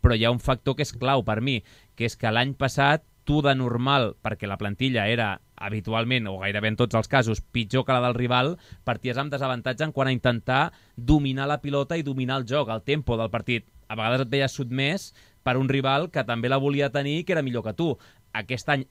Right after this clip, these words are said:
en teoria, pots competir de tu a tu o amb superioritat amb bona part dels, dels equips. Per tant, a partir de la possessió, que és la idea que sempre té el,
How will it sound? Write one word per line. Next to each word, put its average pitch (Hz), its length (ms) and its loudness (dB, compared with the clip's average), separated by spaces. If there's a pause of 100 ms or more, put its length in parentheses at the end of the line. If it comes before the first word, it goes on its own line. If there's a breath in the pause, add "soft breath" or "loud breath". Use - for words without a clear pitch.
en 110 160 -6
teoria, 143 640 2
pots - 240 -4
competir 135 500 -2
de 113 140 -2
tu 139 220 0
a 135 100 2
tu 156 180 8
o - 360 8
amb 120 160 6
superioritat 147 840 0
amb 123 160 0
bona 131 280 2
part 135 200 2
dels, 110 400 -4
dels 113 300 -2
equips. 113 340 -4
Per 107 160 -8
tant, 127 240 -2 (340 soft breath)
a 117 120 2
partir 117 340 4
de 151 100 4
la 147 120 4
possessió, 143 480 -2
que 110 100 -4
és 98 60 -6
la 110 100 -2
idea 113 180 2
que 104 100 -6
sempre 117 260 -4
té 120 100 0
el, 113 300 -2